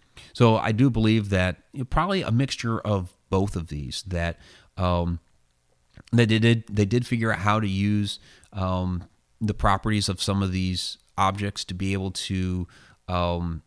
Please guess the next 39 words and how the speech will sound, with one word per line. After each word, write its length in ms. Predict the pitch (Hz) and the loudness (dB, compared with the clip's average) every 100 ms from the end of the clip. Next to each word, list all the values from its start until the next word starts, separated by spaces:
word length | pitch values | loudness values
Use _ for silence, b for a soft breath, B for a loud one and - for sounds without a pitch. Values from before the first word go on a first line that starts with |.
| - | -6
you 80 | 147 | -6
know, 40 | |
people 260 | - 202 185 | -4 -4 -2
believe 280 | 104 104 | -2 -2
that 140 | 95 98 | -2 -4
the 80 | 95 | -6
pyramids 460 | 98 95 92 90 | -4 -2 -4 -6
were, 180 | 90 87 | -6 -6
were 160 | 71 90 | -4 -4
actually 320 | 87 - 85 | -4 -6 -8
power 340 | - 87 90 | -8 -6 -6
plants, 520 | 95 85 73 - - - | -6 -8 -10 -10 -16 -12
you 80 | 90 | -10
know, 180 | 82 82 | -10 -10
that 120 | 87 | -10
they 100 | 87 | -6
were 200 | 87 85 | -4 -4
actually 380 | 73 90 95 82 | -4 -6 -6 -4
able 140 | 87 | -4
to 60 | 85 | -6
use 280 | 82 92 90 | -4 -4 -4
electricity. 640 | 85 85 - 95 - 82 | -4 -6 -6 -6 -4 -4
And, 260 | 90 95 95 | -2 -2 -4
and 360 | 101 95 92 92 - | -4 -4 -4 -6 -8
there 160 | 104 92 | -6 -4
are 360 | 98 113 120 | -2 0 0
some, 400 | 123 - 110 107 - | -2 -4 -4 -4 -6
there 180 | 117 | -6
is 100 | 147 | -4
some 140 | - 135 | -4 -4
evidence 440 | 92 90 87 87 | -4 -4 -4 -4
of, 340 | - 92 87 85 | -6 -4 -4 -4
like, 140 | 90 | -8
ancient 280 | - 90 85 | -6 -6 -6
batteries 380 | 85 85 90 85 | -6 -4 -4 -4
and 100 | 82 | -6
things 200 | 85 85 | -8 -6
like 140 | 82 | -6
that. 240 | 85 85 | -4 -4